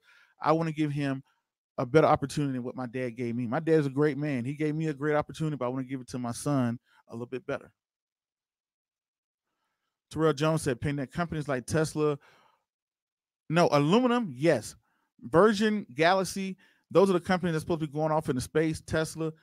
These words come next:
no, they, it's gonna be hard for them. <clears throat> They were struggling during a bull market. They got a little bit more time. This little water here. Keep my throat moist while I'm talking. But yes,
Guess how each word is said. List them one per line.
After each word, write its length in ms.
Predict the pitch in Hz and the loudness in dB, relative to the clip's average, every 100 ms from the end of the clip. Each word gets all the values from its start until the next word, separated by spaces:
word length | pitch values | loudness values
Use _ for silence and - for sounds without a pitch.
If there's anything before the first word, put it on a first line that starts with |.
| _ _ | _ _
no, 340 | 113 127 104 | -6 -4 -4
they, 200 | 120 135 - - | -4 -4 -6 -14
it's 120 | - 131 | -14 -8
gonna 200 | 139 143 | -6 -2
be 100 | 143 | 0
hard 300 | 147 143 139 | 2 2 2
for 80 | |
them. 200 | 123 104 - _ _ _ _ _ | -8 -12 -16 _ _ _ _ _
<clears throat> 400 | 381 480 190 - | 0 0 -6 -10
They 100 | 139 | -10
were 100 | 135 | -10
struggling 360 | - 160 165 165 | -2 0 2 4
during 160 | 165 | 4
a 60 | 139 | 6
bull 240 | 151 165 | 10 10
market. 400 | 156 160 160 160 - | 10 6 4 -2 -2
They 100 | 135 | -2
got 100 | 143 | 0
a 60 | |
little 100 | 143 | 0
bit 140 | 139 131 | -2 -2
more 300 | 139 139 127 _ _ | -2 -2 -4 _ _
time. 360 | - 139 117 101 _ _ _ _ _ _ _ _ _ _ _ _ _ _ _ _ _ _ _ _ _ _ _ _ _ _ - | -12 -10 -10 -16 _ _ _ _ _ _ _ _ _ _ _ _ _ _ _ _ _ _ _ _ _ _ _ _ _ _ -16
This 200 | 113 - _ _ _ _ _ _ - | -16 -16 _ _ _ _ _ _ -14
little 260 | 131 123 | -12 -10
water 180 | 127 120 | -10 -10
here. 260 | 113 117 117 _ _ _ _ _ _ | -12 -14 -16 _ _ _ _ _ _
Keep 160 | - - | -18 -14
my 140 | 117 - _ _ _ _ | -14 -14 _ _ _ _
throat 200 | 117 123 | -12 -10
moist 300 | 107 117 123 | -10 -10 -10
while 100 | 117 | -10
I'm 80 | 110 | -10
talking. 380 | - 131 131 104 - _ _ _ _ _ _ _ _ _ _ _ _ _ _ _ _ _ _ | -2 -2 -2 -10 -16 _ _ _ _ _ _ _ _ _ _ _ _ _ _ _ _ _ _
But 120 | - 139 | -8 -4
yes, 280 | 135 - | -4 -6